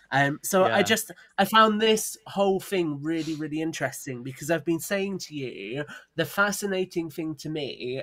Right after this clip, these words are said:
Speaker 1: is where are these other entities that we've seen throughout the Monsterverse operating at this time? And this episode does a fantastic job of showing us where Apex was at this time, and it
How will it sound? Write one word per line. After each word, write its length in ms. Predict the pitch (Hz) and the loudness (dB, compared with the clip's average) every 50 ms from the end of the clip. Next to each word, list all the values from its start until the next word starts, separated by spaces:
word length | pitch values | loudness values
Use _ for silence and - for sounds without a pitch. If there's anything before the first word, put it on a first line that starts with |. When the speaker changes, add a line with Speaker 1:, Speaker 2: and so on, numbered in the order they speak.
| - - | -8 -8
Speaker 1:
is 500 | 139 147 143 135 135 131 131 - - - - _ _ _ _ | -8 -6 -4 -4 -4 -4 -4 -6 -6 -8 -10 _ _ _ _
where 260 | - 160 165 175 180 175 | 2 4 6 6 6 4
are 80 | 170 | 2
these 320 | 165 151 165 165 160 139 - - | 0 0 -2 -2 -2 -6 -8 -4
other 480 | - 170 165 151 170 156 151 151 147 - - - | -4 -2 -2 0 0 0 2 0 0 -2 -4 -6
entities 680 | - 170 170 165 - - - - 156 131 123 117 - | -4 -4 -4 -4 -6 -8 -10 -8 -8 -8 -8 -8 -10
that 180 | - 120 95 95 | -10 -12 -10 -10
we've 160 | 117 139 143 | -8 -10 -8
seen 300 | - - - 147 139 135 | -8 -8 -6 -6 -6 -8
throughout 340 | 131 - 139 135 131 104 - | -8 -6 -4 -4 -4 -4 -4
the 60 | 131 | -6
Monsterverse 680 | 131 135 131 - - - - 127 113 101 90 - - | -6 -6 -6 -8 -10 -10 -12 -8 -8 -6 -6 -6 -6
operating 640 | 143 131 131 - 147 139 131 139 170 - - 175 170 | -6 -8 -8 -6 -6 -4 -4 -4 -6 -4 -4 -4 -4
at 120 | 147 - 120 | -4 -6 -6
this 220 | 127 135 131 - | -8 -6 -6 -8
time? 440 | - - 127 123 131 147 165 185 - - - - - _ - | -8 -6 -6 -4 -4 -4 -4 -6 -6 -10 -18 -20 -16 _ -2
And 180 | 156 165 170 170 | 0 0 0 2
this 260 | - 202 196 185 - | 4 2 4 4 4
episode 540 | 202 180 180 - 185 - - 160 156 139 - | 2 0 0 0 -6 -2 -2 -2 -4 -4 -4
does 180 | - 156 143 | -6 -6 -6
a 60 | - 156 | -6 -6
fantastic 800 | - - 160 156 - - - 208 196 180 - - 185 156 - - | -4 -4 -4 -4 -4 -2 2 2 2 2 0 -4 -4 -6 -6 -6
job 420 | - 180 160 135 107 101 117 - | -4 -2 0 0 -2 -2 -6 -8
of 160 | - - 135 | -8 -8 -8
showing 380 | - - - 147 143 143 143 143 | -6 -2 -2 -2 -2 -2 -2 -4
us 220 | 139 135 135 - | -4 -6 -6 -4
where 320 | 147 151 156 160 165 160 - | -2 2 2 2 2 2 0
Apex 500 | - 170 175 170 170 165 156 - - - | 0 0 -2 -2 -2 -4 -6 -6 -6 -8
was 160 | 151 143 135 | -8 -8 -6
at 120 | - - - | -8 -8 -8
this 240 | 131 139 131 - | -8 -8 -8 -8
time, 580 | - - 160 156 123 78 71 - 117 127 147 170 175 - - - - _ | -8 -6 -4 -4 -4 -6 -6 -8 -6 -6 -6 -6 -8 -10 -18 -20 -12 _
and 140 | - 147 151 | -2 0 0
it 100 | 156 - | 0 0